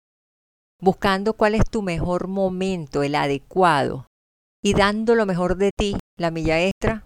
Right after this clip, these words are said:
para que tú lo puedas lograr. Pero todo esto te debe llevar a algo, a que tú hagas un análisis con anticipación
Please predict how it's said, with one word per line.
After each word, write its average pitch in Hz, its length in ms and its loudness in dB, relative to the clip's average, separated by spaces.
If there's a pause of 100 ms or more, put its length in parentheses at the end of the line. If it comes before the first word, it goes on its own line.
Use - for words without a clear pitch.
(160)
para 156 180 0
que 139 140 -6
tú 190 200 -2
lo 185 120 0
puedas 147 380 -2
lograr. 135 440 -4 (760)
Pero 196 220 6
todo 262 380 0
esto 220 320 2
te 156 160 0
debe 175 240 0
llevar 185 380 0
a 139 180 0
algo, 131 360 -4 (720)
a 165 100 0
que - 160 -6
tú 226 340 -8 (300)
hagas 156 380 -2
un 190 180 -8
análisis 170 800 -4 (380)
con 170 200 -2
anticipación 170 1080 -4